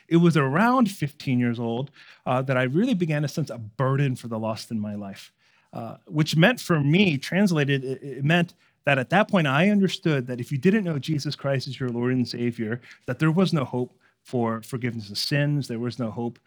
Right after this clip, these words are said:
for eternal life. And so, uh, at fifteen, I remember being so burdened with the lost in my life that I really began praying fervently, really regularly. I prayed every single day for over fifteen years for very specific people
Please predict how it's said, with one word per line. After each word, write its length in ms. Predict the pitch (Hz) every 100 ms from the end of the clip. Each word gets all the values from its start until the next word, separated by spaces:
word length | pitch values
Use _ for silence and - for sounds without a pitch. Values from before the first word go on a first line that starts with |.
| - _
for 280 | - 127 120
eternal 520 | 117 - 120 120 113
life. 360 | 120 135 120 -
And 80 | 120
so, 300 | - 135 127 - -
uh, 120 | 139 131
at 300 | 185 233 _
fifteen, 680 | - 220 202 - - 190 151
I 140 | 139
remember 280 | 151 165 156
being 240 | 143 151 156
so 300 | - 220 196
burdened 640 | 127 - 175 208 202 180
with 180 | 151 - - _
the 80 | 135
lost 400 | 131 160 175 -
in 80 | 165
my 220 | 139 139
life 320 | 127 131 131
that 100 | 131
I 100 | 127
really 300 | 139 220 233
began 480 | 160 139 156 160 151
praying 440 | - 160 135 135 - -
fervently, 840 | - - 175 185 165 123 113 107 - _ _
really 420 | 117 120 214 247 170
regularly. 640 | 151 175 165 135 117 139
I 80 | 175
prayed 320 | - 160 - -
every 520 | 247 269 - 254 240
single 540 | - - 208 214 196 170
day 280 | 170 165
for 160 | 160 160
over 180 | 151 147
fifteen 760 | - 240 202 - - 185 165 120
years 420 | 139 143 131 - - -
for 160 | - 139
very 440 | 127 208 247 254
specific 580 | - - 185 175 165 -
people 400 | - 143 135